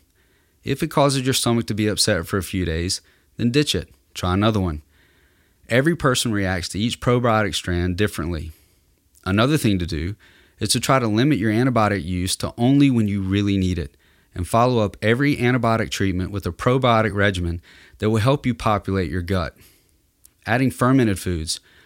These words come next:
such as Greek yogurt or fermented vegetables like pickles, can also help your gut.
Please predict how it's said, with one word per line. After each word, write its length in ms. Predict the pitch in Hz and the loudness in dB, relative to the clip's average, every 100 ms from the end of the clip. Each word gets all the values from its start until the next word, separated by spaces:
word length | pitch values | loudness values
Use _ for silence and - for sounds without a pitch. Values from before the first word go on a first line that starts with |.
| _ | _
such 300 | - 104 - | -6 -4 -2
as 100 | 87 | -4
Greek 260 | 101 107 | -2 -2
yogurt 460 | 90 104 104 110 107 95 | 2 2 2 0 -2 -6
or 60 | |
fermented 440 | - 107 107 107 95 | -4 -2 0 0 0
vegetables 640 | 98 98 104 101 107 - _ _ | 0 -2 -4 -6 -6 -8 _ _
like 180 | 98 95 | -6 -4
pickles, 480 | - 95 90 92 - _ _ _ | -6 -6 -6 -8 -12 _ _ _
can 140 | 117 | -2
also 280 | 123 151 123 | 0 0 0
help 220 | 92 80 | 0 -2
your 80 | 87 | -4
gut. 260 | 85 76 | -6 -8